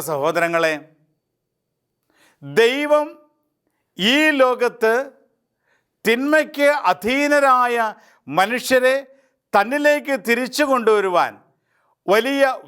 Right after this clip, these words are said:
വിശുദ്ധീകരണങ്ങൾ നടത്തുമ്പോൾ ദൈവം അതിനു മുൻപ് ചില താക്കീതുകൾ നൽകാറുണ്ട്. അത് പ്രപഞ്ചത്തിൽ നിന്നോ ചില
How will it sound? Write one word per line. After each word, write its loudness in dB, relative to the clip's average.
വിശുദ്ധീകരണങ്ങൾ 0
നടത്തുമ്പോൾ 0
ദൈവം 0
അതിനു 0
മുൻപ് 0
ചില 2
താക്കീതുകൾ 0
നൽകാറുണ്ട്. -2
അത് 0
പ്രപഞ്ചത്തിൽ -2
നിന്നോ 0
ചില 2